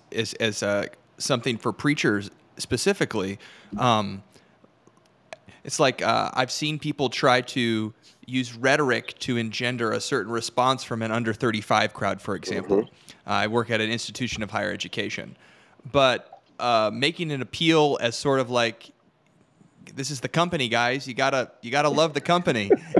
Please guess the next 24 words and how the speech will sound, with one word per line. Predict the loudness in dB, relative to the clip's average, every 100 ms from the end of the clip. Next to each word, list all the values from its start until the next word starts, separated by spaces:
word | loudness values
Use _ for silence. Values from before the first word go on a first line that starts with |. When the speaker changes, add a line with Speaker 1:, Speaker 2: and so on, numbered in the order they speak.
| 2
Speaker 1:
And | 2 2
the, | 0 -10 -16 -12
and | -4 -2
I'm |
like, | 0 -2 -2
"No, | 0 2 4
don't | 4 2
say | 4 4 6
that. | 6 4 4 -2 -18 -20 -12
They're, | 0 0 2
they're | 2 2
suspicious | 0 -2 0 2 2 2
of |
the | 2
man. | 4 6 6 2 -2 -6
The | 2
man | 4 4 4
is | 2
not | 4 4 6
their | 2
friend," | 2 4 4 4
right? | 4 2 2 0
Like, | 0 0 -2
th-, | -2